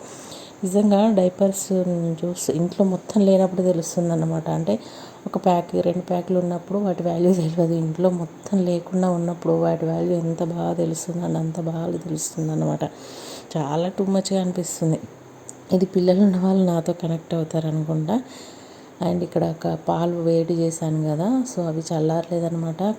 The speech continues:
ఇక అలాగే ఉంచేసాను. అప్పటికే నైన్ అవుతుంది, పడుకుందామని చూస్తున్నాను. So ఇక పాలు తోడుపెట్టడానికి మా హస్బెండ్ పెట్టమన్నాడు, ఎట్లాగో మళ్ళీ మధ్యలో లేస్తారు కదా, కొంచెం పాలు చల్లారిన తర్వాత తోడుపెట్టేయమని చెప్పాను. And ఇక్కడ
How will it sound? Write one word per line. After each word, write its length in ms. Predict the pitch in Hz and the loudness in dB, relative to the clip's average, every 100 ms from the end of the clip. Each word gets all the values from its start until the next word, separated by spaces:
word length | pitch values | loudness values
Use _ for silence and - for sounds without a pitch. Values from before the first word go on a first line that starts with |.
| - 180 | -6 -8
ఇక 60 | 165 | -4
అలాగే 320 | 165 170 175 170 | -2 -2 -2 -2
ఉంచేసాను. 580 | 165 170 - 160 165 202 208 175 | -2 -4 -4 -2 0 0 0 -2
అప్పటికే 400 | 170 - 170 165 196 | -6 -4 -4 0 0
నైన్ 200 | 180 170 | 0 -2
అవుతుంది, 460 | 165 165 180 170 165 190 | -2 -2 -4 -2 -2 -2
పడుకుందామని 640 | 180 165 175 175 170 170 170 165 | -4 -4 -4 -4 -4 -4 -4 -4
చూస్తున్నాను. 640 | 160 - 170 160 156 165 254 - - - - - - - - - - | -6 -6 -4 -2 -2 0 -2 -4 -18 -20 -20 -20 -20 -20 -20 -12 0
So 100 | 170 160 160 160 | 2 2 0 -4
ఇక 160 | 160 175 - - - | -6 -8 -10 -20 -10
పాలు 320 | 180 175 180 185 180 180 | -6 -4 -2 -2 -2 2
తోడుపెట్టడానికి 580 | 175 170 165 175 175 180 | 4 2 0 -4 -2 0
మా 60 | 160 | -2
హస్బెండ్ 300 | 160 170 175 | 0 0 0
పెట్టమన్నాడు, 540 | 165 160 160 160 160 165 | -2 -2 -2 -2 -2 -2
ఎట్లాగో 420 | 160 170 170 175 170 | -2 -2 -2 -2 0
మళ్ళీ 180 | 165 165 | 0 -2
మధ్యలో 340 | 160 151 170 170 | -4 -2 -2 0
లేస్తారు 400 | 160 160 - 165 156 | -2 -4 -4 -2 0
కదా, 120 | 190 196 | 0 -2
కొంచెం 220 | 180 170 160 | -2 -4 -4
పాలు 180 | 160 165 | -4 -4
చల్లారిన 440 | 165 160 165 165 | -4 -2 -2 -2
తర్వాత 320 | 165 160 160 - - | -4 -4 -4 -6 -2
తోడుపెట్టేయమని 680 | 170 170 160 165 160 156 165 | -2 -2 -4 -4 -4 -4 -4
చెప్పాను. 420 | 160 - 160 170 262 - - - - - - | -6 -6 -4 0 -2 -4 -16 -18 -18 -20 -6
And 120 | 170 170 | -2 -2
ఇక్కడ 200 | 165 165 | -2 -4